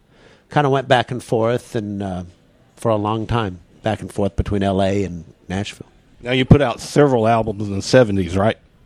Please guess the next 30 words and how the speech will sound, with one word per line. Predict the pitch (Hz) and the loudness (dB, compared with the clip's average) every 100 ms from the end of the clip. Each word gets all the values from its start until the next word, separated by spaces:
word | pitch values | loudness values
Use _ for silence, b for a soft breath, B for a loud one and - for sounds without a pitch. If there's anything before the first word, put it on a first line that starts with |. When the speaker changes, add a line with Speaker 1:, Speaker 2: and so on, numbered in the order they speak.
| - - 85 | -20 -18 -14
Speaker 1:
Yeah, | 95 110 120 113 | -6 -2 0 0
I've | 110 | -4
been | 113 | -8
putting | 98 135 123 | -4 -4 -2
out | 113 | -2
records | 113 110 113 104 | 0 -2 -4 -10
since, | - 104 - - - | -10 -10 -8 -6 -2
uh, | 143 123 113 - - | 0 2 0 -8 -10
well, | 143 131 120 | 0 0 0
s-, | - - - - | -8 -20 -20 -12
my | - 117 | -6 -2
first | 175 156 - | 0 -2 0
album | 143 127 107 | 0 0 -6
was | - | -10
seventy-one, | - 135 117 123 113 104 92 95 110 - _ | -2 -2 -2 -4 -4 -4 -6 -10 -14 -20 _
which | 104 - | -12 -8
was | 113 92 | -8 -6
on | 104 | -8
Columbia. | 92 113 107 95 101 104 104 | -6 -6 -4 -4 -4 -4 -4
Then, | 104 104 104 | -6 -6 -6
uh, | 98 98 87 - | -6 -8 -12 -12
I | 104 | -8
was | 110 95 | -6 -2
on, | 110 104 | -2 -2
I | 104 104 | -4 -6
think, | 113 - _ | -8 -10 _
about | 104 110 104 | -4 -2 0
every | 107 107 | -2 -4
label | 101 101 92 98 92 | -2 -2 -4 -8 -6
there. | 110 113 107 101 | -4 -2 -2 -6